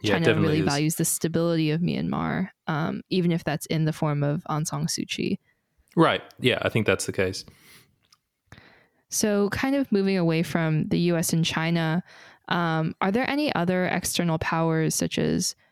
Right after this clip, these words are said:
Speaker 2: Japan or Southeast Asian neighbors that,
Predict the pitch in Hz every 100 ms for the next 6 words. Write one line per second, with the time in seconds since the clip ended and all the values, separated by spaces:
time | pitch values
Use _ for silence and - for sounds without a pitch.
0 | _ - 185 - 233 214 208 202 202 -
1 | 180 170 165 160 160 - - - 160 180
2 | 180 - 165 165 160 160 160 180 175 175
3 | 175 175 - 151 151